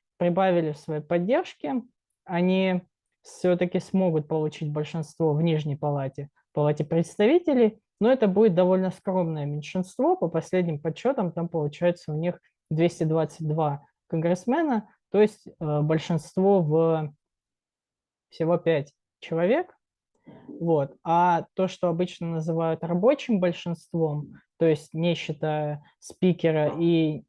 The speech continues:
нескольких людей из аппарата палаты,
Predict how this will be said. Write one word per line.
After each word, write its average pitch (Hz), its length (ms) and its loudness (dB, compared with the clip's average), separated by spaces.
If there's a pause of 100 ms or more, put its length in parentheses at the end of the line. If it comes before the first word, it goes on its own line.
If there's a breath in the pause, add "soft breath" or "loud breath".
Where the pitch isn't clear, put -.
(360)
нескольких 151 760 -4
людей 151 460 -2
из 147 200 -8 (120)
аппарата 247 480 0
палаты, 196 600 0